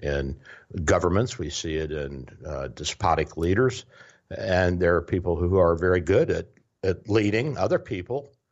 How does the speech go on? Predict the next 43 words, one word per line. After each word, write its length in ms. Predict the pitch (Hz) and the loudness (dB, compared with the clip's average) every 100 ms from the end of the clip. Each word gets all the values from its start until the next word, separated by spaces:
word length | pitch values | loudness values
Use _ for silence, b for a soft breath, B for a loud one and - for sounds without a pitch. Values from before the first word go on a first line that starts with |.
| _ _ 107 | _ _ -14
especially 640 | - 107 110 - 98 95 | -4 0 0 -2 -4 -4
susceptible, 840 | - 82 - 101 87 85 92 92 | -6 -10 -4 -4 -4 -6 -6 -4
vulnerable 460 | 82 85 98 92 90 | -2 0 2 2 -2
teenagers 680 | 82 131 117 78 87 104 - | -2 -2 0 -2 -4 -6 -4
who 280 | 87 87 - B B B | -2 -2 -4 B B B
want 240 | 90 90 92 | 2 2 2
to 420 | 107 87 85 80 | 0 2 0 -2
fit 200 | - 101 | -2 2
into 180 | 90 87 | 2 0
the 100 | 80 | -4
crowd. 460 | - - 73 78 98 | -4 0 2 0 -2
They 140 | 92 | -4
don't 280 | 73 87 87 | -2 -4 -2
want 240 | 82 76 - | -6 -8 -8
to, 320 | 85 78 78 B B B | -4 -4 -6 B B B
uh, 280 | 60 64 76 | -6 -4 -4
appear 320 | 98 87 110 90 | -6 0 2 4
not 240 | 85 80 | 2 0
to 80 | 82 | 0
be 240 | 82 80 | 2 2
part 240 | 73 92 82 | 0 0 0
of 80 | |
the 60 | 76 | -2
gang. 400 | 76 76 90 104 | -2 0 0 -2
And, 240 | 82 76 76 B B | -4 -6 -8 B B
and 280 | - 80 78 | -10 -6 -6
so 180 | - 92 | 0 2
they 120 | 87 | 4
want 180 | 90 90 | 4 2
to 40 | |
try 280 | 82 - 85 | 0 2 2
what 140 | 85 | 4
everybody 400 | 87 85 80 80 | 2 0 0 2
else 260 | 80 80 - | 4 2 0
is 140 | 78 | -10
doing. 460 | - 82 78 101 120 | -4 -2 0 0 -2
And, 340 | 78 78 80 | 0 0 0
uh, 160 | 80 80 | 2 4
they 160 | 80 78 | 2 0
try, 400 | - 90 80 78 - B B B - | 2 2 2 0 -6 B B B -14
uh, 100 | 95 - | -12 -10
an 120 | - | -2
injectable 800 | 87 82 101 95 98 82 87 80 | 0 2 2 2 0 2 2 0